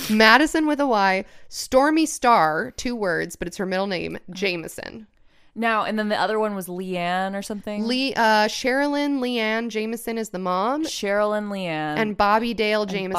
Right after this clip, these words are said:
Speaker 2: Bobby
Speaker 1: is the
Speaker 2: Dale
Speaker 1: dad.
Speaker 2: Jameson.
Speaker 1: I thought, you know, when I was reading these names and I was, like, looking up these people, I was like, "Oh, Bobby Dale." And I was like, "Oh, well, Bobby's probably short for Robert." Nope,
Speaker 2: Yeah.
Speaker 1: I was wrong. <laughs> I looked up his legal name. His legal name is Bobby.
Speaker 2: Well, I was gonna say, my experience in Oklahoma is that if you don't have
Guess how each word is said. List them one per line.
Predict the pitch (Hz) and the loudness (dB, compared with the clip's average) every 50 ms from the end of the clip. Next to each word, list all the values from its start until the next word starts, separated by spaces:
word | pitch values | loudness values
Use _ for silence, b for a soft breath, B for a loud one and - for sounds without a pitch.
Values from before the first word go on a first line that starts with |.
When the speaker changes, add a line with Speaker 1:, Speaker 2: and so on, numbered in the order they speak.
| 170 | 0
Speaker 2:
Bobby | 170 175 185 | 0 0 -2
Speaker 1:
is | 180 175 - | -4 -6 -6
the | 170 170 | -6 -6
Speaker 2:
Dale | 165 160 | -4 -2
Speaker 1:
dad. | 165 160 170 | 0 0 0
Speaker 2:
Jameson. | 165 165 160 165 - - 160 226 | -2 -4 -6 -10 -10 -4 0 2
Speaker 1:
I | 254 320 370 | 2 2 2
thought, | 370 - 359 339 330 - - | 2 0 0 0 0 0 -2
you | 254 254 | -4 -6
know, | 226 214 208 190 | -4 -4 -4 -4
when | 202 240 233 | -4 -4 -2
I | 254 285 | -2 -2
was | 320 262 | -2 -4
reading | 233 196 214 226 | -4 -4 -4 -4
these | 226 226 220 196 | -6 -8 -8 -6
names | 190 175 175 180 208 214 | -6 -4 -4 -4 -4 -4
and | 208 190 | -4 -2
I | 175 | -2
was, | 175 180 175 | -2 -2 -4
like, | 160 - | -6 -4
looking | 175 175 175 185 170 165 | -4 -4 -4 -4 -6 -6
up | 160 - - | -8 -8 -8
these | 170 165 - | -10 -12 -10
people, | - - 151 - 202 202 214 | -10 -12 -8 -4 0 2 2
I | 202 | 2
was | 196 - | 2 0
like, | 196 185 | -2 0
"Oh, | - 240 208 196 196 170 | 2 2 2 4 2 2
Bobby | 165 208 208 247 233 226 | 4 4 4 4 4 4
Dale." | 190 233 254 262 240 190 185 | 4 4 4 6 6 6 6
And | 190 196 | 6 4
I | |
was | 196 196 226 | 2 0 -2
like, | 220 226 | 0 2
"Oh, | 247 220 | 4 4
well, | 208 202 | 4 2
Bobby's | 185 233 233 247 247 262 - | 2 2 2 2 2 0 -4
probably | - - 233 220 202 190 | -2 0 0 2 2 0
short | - - 214 190 - | -2 0 0 0 0
for | - 160 | -2 0
Robert." | 156 175 185 185 175 151 151 131 - _ | 2 6 6 6 6 4 0 -4 -6 _
Nope, | 165 175 208 320 | 2 2 4 4
Speaker 2:
Yeah. | 196 185 170 | 4 6 6
Speaker 1:
I | 202 214 247 | 6 6 6
was | 269 220 202 | 4 0 2
wrong. | 226 233 277 - 233 220 254 | 4 6 6 6 6 6 6
<laughs> | |
I | 277 - - - | 6 8 8 8
looked | 277 254 294 - - | 8 6 4 4 2
up | 302 - | 0 2
his | 330 302 233 214 | 2 0 0 -2
legal | 233 247 226 262 240 | -4 -2 -2 0 0
name. | 233 233 226 220 | 0 0 -2 -2
His | 202 196 | -4 -6
legal | 208 208 226 233 226 226 226 226 | -4 -2 0 0 2 2 2 2
name | 214 208 214 202 | 2 0 0 -2
is | 202 185 | -2 0
Bobby. | 185 185 175 170 160 - - 190 | 2 2 2 2 2 0 -4 -8
Speaker 2:
Well, | 202 208 233 233 226 - | -4 -2 0 2 2 2
I | - 143 180 | 2 2 0
was | 233 240 233 | 0 -2 -2
gonna | 277 269 269 | -4 -4 -2
say, | - 269 247 233 220 202 - | -2 -2 -2 -2 -2 -2 -4
my | 143 156 - - 196 208 220 226 240 262 285 302 | -8 -10 -12 -10 -8 -4 0 2 2 2 2 0
experience | 311 269 - - - 214 202 196 190 185 - 190 | -2 -4 -8 -10 -8 -6 -6 -6 -6 -8 -8 -8
in | 151 | -8
Oklahoma | 170 175 - 175 180 180 175 175 170 160 | -8 -8 -8 -6 -6 -4 -4 -2 -4 -4
is | - 170 160 | -4 -6 -4
that | 185 170 - - | -4 -4 -4 -6
if | 170 - | -8 -10
you | 180 180 | -10 -12
don't | 160 - 190 185 190 208 - - - | -8 -4 -2 -2 -2 -2 -4 -8 -12
have | 196 165 180 180 180 175 175 | -12 -6 -4 -2 0 -2 -2